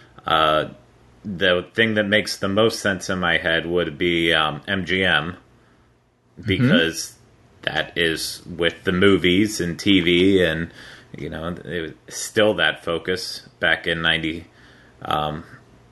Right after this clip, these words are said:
Speaker 1: I don't remember the year you said, but, um,
Speaker 2: Nineteen ninety-six.
Speaker 1: Okay, and, but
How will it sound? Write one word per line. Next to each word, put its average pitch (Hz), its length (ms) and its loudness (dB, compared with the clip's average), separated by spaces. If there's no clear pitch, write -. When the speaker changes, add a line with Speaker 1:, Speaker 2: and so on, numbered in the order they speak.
Speaker 1:
I 87 140 0
don't 78 340 -4
remember 80 380 0
the 82 120 0
year 78 340 0
you 92 120 -6
said, 78 340 -4
but, 90 500 2
um, 82 720 0
Speaker 2:
Nineteen 135 360 -4
ninety-six. 117 760 0
Speaker 1:
Okay, 92 320 -6
and, 92 480 2
but 98 420 4